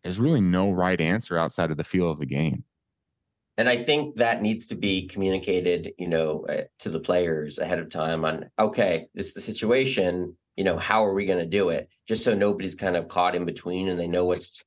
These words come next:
Speaker 2: coming and what to expect. Um, so, like, hey, if, you know, guys, if we're up, you know, twenty points or, you know,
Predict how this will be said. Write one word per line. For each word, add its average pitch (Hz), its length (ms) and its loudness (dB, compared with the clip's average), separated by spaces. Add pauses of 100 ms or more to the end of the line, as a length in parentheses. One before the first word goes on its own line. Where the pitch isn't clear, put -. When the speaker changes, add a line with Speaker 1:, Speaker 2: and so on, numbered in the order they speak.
(160)
Speaker 2:
coming 95 340 0
and 90 120 0
what 85 180 0
to 82 140 0
expect. - 680 -2 (480)
Um, 85 180 -2
so, 107 200 2
like, 85 120 2
hey, 95 220 2
if, 80 80 -6 (220)
you 92 80 0
know, 80 100 0
guys, 78 380 2
if 85 120 -4
we're 104 220 4
up, 95 400 0
you 92 140 -8
know, 82 240 -4 (320)
twenty 113 280 2
points 104 640 2
or, 85 320 2
you 95 100 -2
know, 82 280 -2